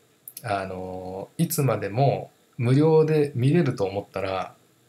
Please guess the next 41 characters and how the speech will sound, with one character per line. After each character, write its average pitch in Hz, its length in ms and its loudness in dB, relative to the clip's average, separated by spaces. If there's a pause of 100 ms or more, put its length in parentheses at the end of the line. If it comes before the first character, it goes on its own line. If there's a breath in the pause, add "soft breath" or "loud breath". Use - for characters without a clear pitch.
大 143 280 6
間 151 180 0
違 95 220 -6
い - 20 -10
な 90 100 -8
ん - 40 -14
で - 60 -14
す - 120 -14
ね。 139 200 -2 (1700 loud breath)
で、 135 420 2
あ 127 160 2
の、 117 960 -2 (520)
ま 151 140 2
あ、 123 60 4
僕 127 220 -2
の 131 280 2
そ 135 100 -4
の 127 100 2
ラ 123 160 6
イ 127 120 2
ン 131 60 2
ア 131 40 2
ッ 131 80 -8 (100)
ト 98 120 -4
の 95 100 -6
ト 104 240 0
ー 101 40 -4
ク - 120 -14
と 98 120 -4
か 95 120 -6
で 90 100 -12
で - 140 -12
す - 140 -8
ね、 110 220 -4 (460 loud breath)
そ 110 120 -2
の 101 200 2
翔 120 160 4
太 107 160 2
さ 95 160 -2
ん 95 140 -8
の、 123 360 4